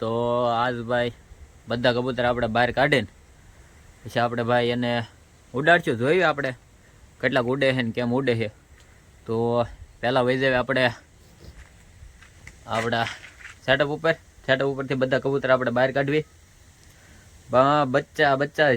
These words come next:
જે હોય, જે ઉડી શકે એવા છે, એ બધાને આપણે બહાર કાઢીને આજે આપણે ભાઈ ઉડાડવાના છે.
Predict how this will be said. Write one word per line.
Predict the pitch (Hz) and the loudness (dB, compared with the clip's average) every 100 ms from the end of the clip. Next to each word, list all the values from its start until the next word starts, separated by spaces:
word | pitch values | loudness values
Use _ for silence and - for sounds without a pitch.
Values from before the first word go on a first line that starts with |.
| 117 | 2
જે | 135 | 2
હોય, | 135 139 139 123 120 | 4 2 0 0 0
જે | 131 | 0
ઉડી | 139 135 135 | 0 0 -2
શકે | 127 131 | 0 0
એવા | 143 120 | 0 0
છે, | 113 113 | -2 -6
એ | |
બધાને | 120 123 127 120 | -2 2 2 0
આપણે | 120 123 123 - - - - - - - 117 | 0 0 -2 -8 -20 -20 -20 -20 -20 -16 0
બહાર | 123 117 | 0 4
કાઢીને | 139 147 110 - - - - - | 4 4 0 -4 -20 -20 -20 -12
આજે | 117 117 | -4 -2
આપણે | 117 120 117 | 0 -2 0
ભાઈ | 117 - - - - - - - - - - - - - - 131 | -2 -4 -20 -20 -20 -20 -20 -20 -20 -20 -20 -20 -20 -20 -4 2
ઉડાડવાના | 151 139 127 120 | 4 4 2 0
છે. | 127 | -2